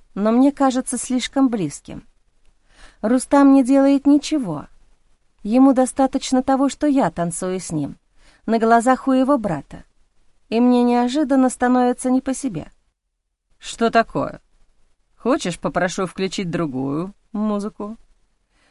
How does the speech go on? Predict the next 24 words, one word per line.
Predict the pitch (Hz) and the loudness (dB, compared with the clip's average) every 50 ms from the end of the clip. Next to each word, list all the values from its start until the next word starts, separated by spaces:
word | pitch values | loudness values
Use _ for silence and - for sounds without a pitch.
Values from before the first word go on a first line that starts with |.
| _ _ - | _ _ -20
спрашивает | - - 202 196 180 165 - - 165 175 175 170 - | -8 0 0 2 2 0 -2 -4 -2 -2 -2 -2 -4
Рустам, | 180 180 170 - - 269 277 240 170 170 208 _ _ _ | -6 -8 -8 -6 -4 -2 -2 -2 -4 -8 -14 _ _ _
когда | - 202 208 208 214 | -6 -4 -4 -2 -2
я | 220 220 220 | -2 -2 -2
в | 220 - | -4 -4
третий | - 240 240 226 - 226 | -4 -4 -4 -2 -4 -2
раз | 214 226 233 214 | -2 -2 -2 -2
спотыкаюсь. | - - 226 214 - 233 - - 202 156 135 143 160 - - - _ _ _ _ _ _ _ _ _ _ _ _ _ _ _ _ | -4 -8 -8 -8 -6 -8 -6 -6 -6 -6 -6 -8 -14 -18 -20 -20 _ _ _ _ _ _ _ _ _ _ _ _ _ _ _ _
И | - 240 | 2 4
это | 262 285 285 - 277 | 4 4 4 2 4
мы | 262 262 262 262 | 4 6 6 4
ещё | 269 - - 277 269 | 2 2 0 2 2
не | 262 262 269 | 4 4 2
сделали | 226 214 262 269 262 262 254 254 254 | 2 2 2 2 4 4 4 2 2
даже | 220 262 262 254 240 262 | 2 2 0 2 2 2
один | 262 262 240 269 277 269 | 2 2 2 2 0 0
круг. | - 262 - - - _ _ _ _ _ _ _ _ _ _ _ _ _ - - | -2 -6 -10 -12 -14 _ _ _ _ _ _ _ _ _ _ _ _ _ -16 -8
«В | - 165 175 | -6 -4 -2
декрете | 180 214 - - 208 226 240 247 240 - 247 240 240 226 214 - _ - - _ _ _ _ _ _ | -2 -4 -2 -2 0 0 0 0 0 -2 -2 -2 -2 -4 -6 -12 _ -20 -20 _ _ _ _ _ _
совсем | - - 202 226 220 - - - - 196 156 147 151 | -4 0 0 0 0 0 -2 0 2 2 2 0 -2
засиделась. | 147 180 170 - 202 196 165 143 131 127 - - - - - - - _ - - _ _ | -4 -6 -6 -6 -8 -8 -6 -8 -8 -8 -10 -14 -18 -20 -20 -20 -20 _ -20 -20 _ _
Пора | - 151 156 170 196 226 | -6 -2 0 2 2 2
раскрепоститься, | 240 262 - - 269 277 269 - 277 277 - - 220 254 285 - - 208 | 2 0 -2 -2 -4 -2 0 0 0 0 -2 -4 -6 -6 -6 -4 -2 0
родная, | 175 165 151 135 139 135 127 135 - - | 0 0 0 0 -4 -4 -6 -8 -12 -16